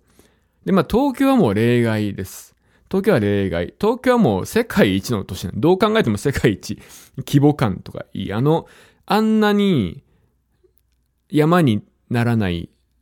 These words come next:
ロンドンとかも結構たくさんの、東京って人口千何百万、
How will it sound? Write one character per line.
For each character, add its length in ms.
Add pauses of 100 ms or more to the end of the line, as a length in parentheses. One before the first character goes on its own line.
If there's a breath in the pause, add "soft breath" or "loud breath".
(120)
ロ 200
ン 140
ド 140
ン 120
と 120
か 120
も 420 (520)
結 200
構 100
た 160
く 80
さ 180
ん 100
の、 120 (180)
東 160
京 120
っ 20
て 120
人 280
口 200
千 300
何 220
百 180
万、 140